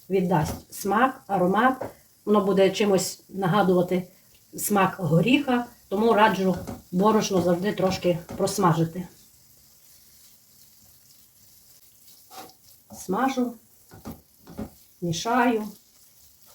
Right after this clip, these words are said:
Дуже гарно розкрилися спеції, віддали такий гарний аромат, смак.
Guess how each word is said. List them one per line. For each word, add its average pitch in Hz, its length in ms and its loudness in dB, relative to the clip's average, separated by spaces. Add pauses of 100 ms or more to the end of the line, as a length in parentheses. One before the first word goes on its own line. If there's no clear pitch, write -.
(1800)
Дуже 185 260 -4
гарно 165 380 4
розкрилися 170 680 0 (800)
спеції, 214 680 -2 (680)
віддали 175 400 4
такий 165 260 -2
гарний 160 500 2 (120)
аромат, 180 560 0
смак. 208 640 -2